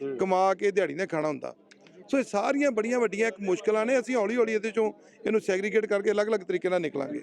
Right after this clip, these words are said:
Speaker 1: ਜ਼ਰੂਰੀ ਚੀਜ਼ਾਂ ਨਹੀਂ ਕਹਿੰਦੇ, ਬਲੈਕ ਵੀ ਹੋਣ ਲੱਗ ਪਏ, ਪਾਣੀ ਵੀ ਬਲੈਕ ਹੋਣ ਲੱਗ ਪਿਆ, ਹੋਰ ਵੀ
Speaker 2: ਦੇਖੋ,
Speaker 1: ਬਹੁਤ ਸਾਰੀਆਂ
Speaker 2: ਉਹਦੇ ਚ
Speaker 1: ਚੀਜ਼ਾਂ।
Speaker 2: ਕਿਸ, ਅਸੀਂ ਸਮ-, ਅਸੀਂ ਲੋਕਾਂ ਨੂੰ ਕਹਿੰਦੇ ਵੀ ਨਾ ਇਹ ਕਰੋ,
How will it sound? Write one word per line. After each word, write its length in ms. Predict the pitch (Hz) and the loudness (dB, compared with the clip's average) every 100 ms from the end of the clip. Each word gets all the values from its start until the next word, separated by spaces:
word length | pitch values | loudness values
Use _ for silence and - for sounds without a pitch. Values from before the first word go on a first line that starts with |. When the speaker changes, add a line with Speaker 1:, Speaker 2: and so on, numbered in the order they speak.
| - | -6
Speaker 1:
ਜ਼ਰੂਰੀ 220 | 196 226 | -4 -2
ਚੀਜ਼ਾਂ 200 | 240 240 | -2 0
ਨਹੀਂ 100 | 240 | 0
ਕਹਿੰਦੇ, 180 | 240 240 | 0 0
ਬਲੈਕ 340 | 185 190 185 196 | 0 2 0 -2
ਵੀ 80 | |
ਹੋਣ 160 | 202 196 | 0 2
ਲੱਗ 120 | 196 | 0
ਪਏ, 80 | 185 - | -2 -2
ਪਾਣੀ 240 | 165 175 | 0 0
ਵੀ 80 | 180 | 0
ਬਲੈਕ 260 | 165 156 | 0 -2
ਹੋਣ 140 | 147 151 | -2 -4
ਲੱਗ 120 | 147 | -2
ਪਿਆ, 100 | 156 | -2
ਹੋਰ 140 | 147 156 | -2 -2
ਵੀ 40 | |
Speaker 2:
ਦੇਖੋ, 100 | 165 | 0
Speaker 1:
ਬਹੁਤ 140 | 151 | 0
ਸਾਰੀਆਂ 160 | 240 254 | 0 -2
Speaker 2:
ਉਹਦੇ 140 | - | -4
ਚ 20 | - | -2
Speaker 1:
ਚੀਜ਼ਾਂ। 120 | 233 | -2
Speaker 2:
ਕਿਸ, 200 | - 294 | 0 0
ਅਸੀਂ 240 | 226 240 | 0 0
ਸਮ-, 200 | 233 - | -2 0
ਅਸੀਂ 120 | 214 233 | 2 2
ਲੋਕਾਂ 240 | 220 233 | 2 0
ਨੂੰ 100 | 233 | -2
ਕਹਿੰਦੇ 200 | 233 240 | 0 0
ਵੀ 100 | 233 | 0
ਨਾ 220 | 202 180 | 2 2
ਇਹ 80 | 196 | 0
ਕਰੋ, 300 | 196 185 254 | 2 0 0